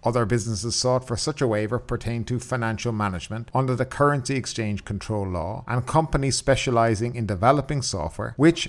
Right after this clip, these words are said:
are juristic persons registered in Thailand. And finally, the Phuket News. Fake news warning denies Phuket governor is illegal migrant smuggler. The Anti-Fake News Centre, operated by the Ministry of Digital Economy and Society,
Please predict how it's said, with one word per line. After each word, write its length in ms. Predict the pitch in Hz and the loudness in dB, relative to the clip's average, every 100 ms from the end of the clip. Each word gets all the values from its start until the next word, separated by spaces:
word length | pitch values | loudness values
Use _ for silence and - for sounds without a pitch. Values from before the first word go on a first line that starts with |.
| - | -2
are 80 | 110 | -2
juristic 560 | 104 113 143 - 143 - | 0 2 2 2 -2 -2
persons 520 | 107 101 - 98 - - | -2 0 -2 -4 -6 -4
registered 640 | 104 92 95 90 85 - - | -2 -2 -6 -6 -10 -10 -6
in 100 | 110 | -6
Thailand. 540 | - 65 - - - - - - - - - | -4 -8 -10 -16 -18 -20 -16 -18 -18 -20 -4
And 160 | 196 180 | 0 4
finally, 400 | 165 139 135 127 | 6 6 6 2
the 220 | 110 110 | 2 0
Phuket 440 | - 113 101 92 - | 0 -2 -2 -4 -2
News. 540 | 139 147 131 101 - - - | 2 4 4 2 -4 -12 -20
Fake 400 | - 214 214 - | -2 2 2 2
news 280 | 151 131 107 | 0 2 2
warning 480 | 104 113 123 120 110 | 2 2 2 2 0
denies 460 | 107 123 127 123 - | 0 2 4 2 2
Phuket 420 | 165 165 117 - | 2 4 2 2
governor 360 | 110 113 110 | 0 2 0
is 240 | - 110 101 | 0 -2 0
illegal 460 | 101 117 117 113 | 2 2 2 2
migrant 500 | 101 98 95 90 87 | 2 0 0 -2 -4
smuggler. 600 | - 120 127 120 113 87 - | -4 0 0 2 0 0 -4
The 160 | - 120 | -6 0
Anti-Fake 640 | 147 156 180 - 139 120 | 0 2 -2 2 2 2
News 240 | 131 143 - | 0 2 2
Centre, 440 | 95 80 85 85 - | 0 -4 -6 -6 0
operated 520 | 127 - 123 127 131 | 0 4 4 4 4
by 120 | 110 | 2
the 140 | 98 98 | 2 2
Ministry 520 | 113 147 - 147 135 | 2 0 0 0 2
of 240 | 92 85 | 0 0
Digital 400 | 127 131 135 127 | 0 2 0 0
Economy 460 | 101 - 113 104 87 | -2 0 0 0 -2
and 120 | 80 | -4
Society, 680 | 90 - 123 131 127 135 | -2 0 4 4 2 -2